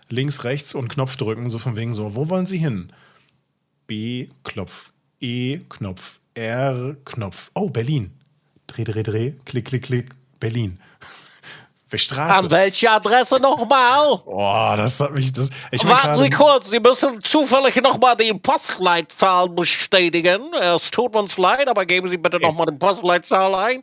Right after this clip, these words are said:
Speaker 2: Dreh,
Speaker 1: Das
Speaker 2: dreh.
Speaker 1: Das hat mich so getriggert, wenn, wenn ich, wenn ich, wenn mir jemand gesagt hat, wo ich hinfahren muss, ne? Und hat dann immer nur den Namen der Stadt gesagt und die Straße und so weiter. Ich hab immer gesagt, „Gib mir doch bitte die Postleitzahl.“ Darüber findet man das sofort. Dann wei-, dann weiß das Navi auch,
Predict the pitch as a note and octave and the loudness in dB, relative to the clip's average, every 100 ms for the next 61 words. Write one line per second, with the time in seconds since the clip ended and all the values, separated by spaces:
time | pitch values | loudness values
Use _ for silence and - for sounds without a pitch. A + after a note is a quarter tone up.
0 | B3 - - A2 A#2 G#3 G#2+ - B2+ - | -12 -20 -20 -4 -2 0 -2 -4 -10 -20
1 | _ _ _ _ - C3 F3+ - F3+ - | _ _ _ _ -10 -4 0 0 0 -2
2 | D#3+ - - D3+ G3+ G3+ D3 D3 - F3 | -2 0 0 2 0 -2 -2 -4 -2 0
3 | D#3+ B2+ C3 C3+ C#3 D#3 C#3+ C3 D3 B2 | 0 0 -2 0 0 0 -2 -4 -4 -4
4 | C3 C#3+ D3 D3+ B2+ D3+ D3 B2+ B2+ E3 | -4 -2 -2 -4 -6 -6 -6 -4 -4 -4
5 | E3 A#2+ G#2 F#2+ - A2+ D3+ A#2+ C#3+ D3+ | -4 -6 -6 -6 -6 -6 -6 -6 -4 -4
6 | D#3 D#3+ D3 B2+ B2+ D3 D3 E3 - D3+ | -6 -4 -4 -4 -4 -4 -4 -4 -4 -8
7 | C#3+ A#2+ B2 B2+ B2 G#2+ - C#3+ D#3 A2+ | -8 -6 -6 -6 -8 -6 -4 -4 -4 -6
8 | G2 G2 A2 C#3 D3 D#3+ C#3+ D3 F3+ F#3 | -8 -8 -8 -10 -8 -8 -8 -8 -8 -4
9 | F#3 - D#3 F3 F3 - G#3+ - G3+ G3+ | -4 -2 -4 -4 -6 -2 -2 0 -2 0
10 | B2 F2+ - - - C#3+ E3+ - A3+ G#3+ | -2 -4 -10 -12 -6 -4 -4 -4 -4 -4
11 | F#3+ E3+ C#3+ C3+ G2+ - A#2+ A#2 C#3 C3+ | -4 -4 -6 -6 -6 -6 -8 -6 -4 -4
12 | C#3+ D3 E3+ D#3 D3 D3+ E3 C3 D#3 | -4 -4 -6 -6 -4 -4 -4 -4 -6